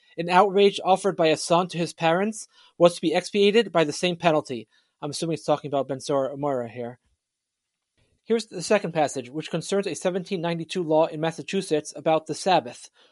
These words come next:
which falls, as we all know, on Sunday for most Christian sects.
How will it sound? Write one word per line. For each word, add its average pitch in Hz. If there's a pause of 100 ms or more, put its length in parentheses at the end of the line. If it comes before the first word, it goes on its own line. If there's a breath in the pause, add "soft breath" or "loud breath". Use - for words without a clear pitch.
which 185
falls, 156
as 143
we 151
all 151
know, 147
on 139
Sunday 156
for 139
most 143
Christian 135
sects. -